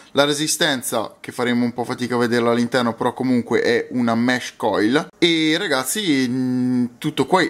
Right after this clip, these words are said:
non fate altro che appunto usa e getta, quindi lo continuerete a riempire finché la resistenza non si usura.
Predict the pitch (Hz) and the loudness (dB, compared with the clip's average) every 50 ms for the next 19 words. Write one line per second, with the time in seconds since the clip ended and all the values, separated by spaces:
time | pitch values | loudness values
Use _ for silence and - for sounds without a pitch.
0 | - - - 127 127 123 127 131 131 131 143 139 143 156 151 139 131 - 135 120 | -2 -4 -4 -2 0 2 2 2 2 2 2 0 2 0 0 0 -2 -4 -8 -10
1 | 127 127 - - 139 131 127 120 123 117 110 - 127 127 123 139 135 139 156 151 | -10 -8 -6 -2 -2 -2 -2 0 0 0 0 0 0 0 0 0 2 2 2 0
2 | 151 - 170 160 147 143 131 120 117 117 117 123 120 127 127 123 - 131 123 123 | 0 -4 -6 -2 0 0 2 2 2 2 2 0 0 0 0 0 0 0 2 2
3 | 123 120 131 127 117 - 117 110 110 113 120 120 117 117 131 127 120 110 110 107 | 2 2 2 2 0 0 0 0 2 2 0 0 0 0 2 2 2 2 0 -2
4 | - 131 127 123 - 123 120 120 123 123 120 113 - 135 127 117 - - 117 113 | -4 -4 -4 -2 -2 0 0 0 0 -2 -2 -4 -2 -2 -2 -2 -2 -2 -2 -2
5 | 113 - - 170 175 170 156 131 127 135 160 | -2 -2 -4 -2 0 2 4 4 4 4 2